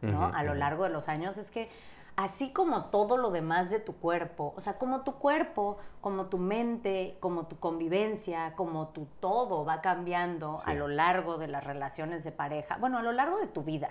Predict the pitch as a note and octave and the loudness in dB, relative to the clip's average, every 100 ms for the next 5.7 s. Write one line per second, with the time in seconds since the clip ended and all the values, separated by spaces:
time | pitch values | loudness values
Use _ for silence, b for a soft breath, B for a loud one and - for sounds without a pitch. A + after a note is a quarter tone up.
0 | - D#3+ D#3+ E3+ D#3 F3 G#3 G3+ - F#3+ | -6 -4 -2 -2 -2 0 2 2 2 2
1 | G#2+ D2 D3 C#3+ E3 E3 E3 E3+ E3 D#3+ | 2 0 -2 -2 -4 -6 -2 -2 0 -2
2 | D3+ B B B B - G3+ F#3+ F3+ E3 | -4 B B B B 0 0 2 2 2
3 | - F#3 - G#3+ - A3+ G3+ - F#3+ - | 0 -6 -4 -6 -6 -8 -6 -6 -10 -4
4 | F#3+ F#3+ G3+ F#3+ F#3 F#3 E3 D#3+ E3 D#3 | -4 -2 -2 -2 -2 -2 -2 -4 -6 -10
5 | - - E3+ D3+ D3 - | -12 -4 -2 0 -2 -6